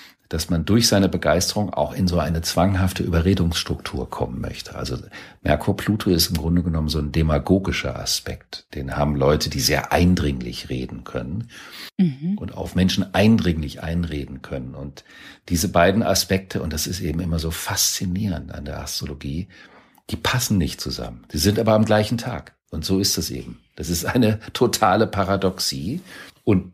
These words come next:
Speaker 1: das passt natürlich auch in diese Vorwahlzeit, wo die Leute debattieren und reden. Und dann hat man immer das Gefühl,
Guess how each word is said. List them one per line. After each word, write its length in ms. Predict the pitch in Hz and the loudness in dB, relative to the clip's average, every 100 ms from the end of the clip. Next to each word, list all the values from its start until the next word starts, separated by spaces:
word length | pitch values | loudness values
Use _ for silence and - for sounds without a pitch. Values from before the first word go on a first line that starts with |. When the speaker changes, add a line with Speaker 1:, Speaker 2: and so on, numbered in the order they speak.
| _ | _
Speaker 1:
das 200 | 90 - | -4 -4
passt 360 | - 107 113 - | -4 0 0 0
natürlich 440 | 107 113 104 95 | 0 0 0 0
auch 220 | 90 104 | 2 2
in 140 | 117 98 | 2 -2
diese 300 | 90 87 85 | 0 0 0
Vorwahlzeit, 1300 | 82 - 110 107 76 69 69 65 - 64 67 92 - | -2 0 2 4 4 4 0 -2 -4 -2 -2 -4 -4
wo 80 | 82 | -2
die 140 | 90 | 0
Leute 320 | 82 87 92 | 2 2 0
debattieren 1000 | 87 95 98 104 104 - 104 113 101 95 | 2 2 4 0 -2 -6 0 2 2 0
und 220 | 90 95 | 0 0
reden. 600 | 92 90 98 101 92 87 | 2 4 6 6 4 2
Und 420 | 73 76 78 - 78 | 0 -6 -8 -10 -6
dann 180 | 73 | -6
hat 200 | 73 73 | -6 -6
man 120 | 76 71 | -6 -6
immer 200 | 73 73 | -6 -6
das 220 | 69 - | -6 -8
Gefühl, 500 | 80 - 78 73 | -10 -6 -4 -4